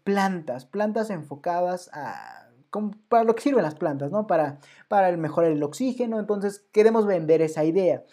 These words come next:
Queremos vender plantas para, eh, decorativas, por ejemplo, para tu escritorio, para tu oficina,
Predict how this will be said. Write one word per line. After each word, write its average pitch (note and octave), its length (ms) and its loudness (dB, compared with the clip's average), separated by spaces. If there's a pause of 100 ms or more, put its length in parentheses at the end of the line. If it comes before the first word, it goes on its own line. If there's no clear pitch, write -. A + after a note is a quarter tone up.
(160)
Queremos G3+ 280 0
vender D#3+ 360 2
plantas G#3 580 0 (180)
para, A3+ 480 0
eh, C#3+ 260 -4
decorativas, D3 840 -2
por C#3 100 -10
ejemplo, D#3 280 -6
para C3+ 180 -6
tu C#3 60 -12
escritorio, G3+ 680 0
para C#3+ 180 -2
tu C#3+ 100 -8
oficina, G3 680 -6